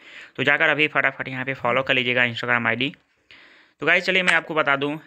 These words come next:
यहाँ पे नया इनक्यूबेटर आ गया है हमारे लक रॉयल के अंदर।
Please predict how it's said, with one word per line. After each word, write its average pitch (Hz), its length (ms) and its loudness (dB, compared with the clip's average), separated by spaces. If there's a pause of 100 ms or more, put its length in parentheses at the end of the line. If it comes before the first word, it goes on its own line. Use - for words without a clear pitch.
(440)
यहाँ 143 180 0
पे 147 340 2
नया 131 240 0
इनक्यूबेटर 131 480 -2
आ 123 140 2
गया 123 140 -2
है 123 60 0
हमारे 123 200 -2
लक 120 240 -4
रॉयल 120 260 -2
के 120 80 -6
अंदर। 120 280 -4